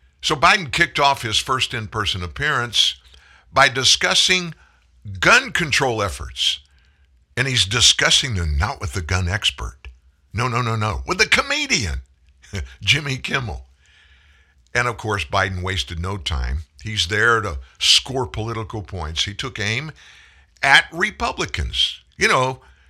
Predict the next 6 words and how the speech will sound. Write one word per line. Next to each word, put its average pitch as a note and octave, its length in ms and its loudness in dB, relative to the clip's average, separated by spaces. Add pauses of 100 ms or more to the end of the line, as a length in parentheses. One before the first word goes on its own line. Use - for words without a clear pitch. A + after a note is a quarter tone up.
(1120)
President F3+ 640 2
Unity. B2+ 680 -2 (880)
<laughs> - 600 -8
"I'm D3+ 200 2
gonna D#3+ 220 2
unify C3 720 2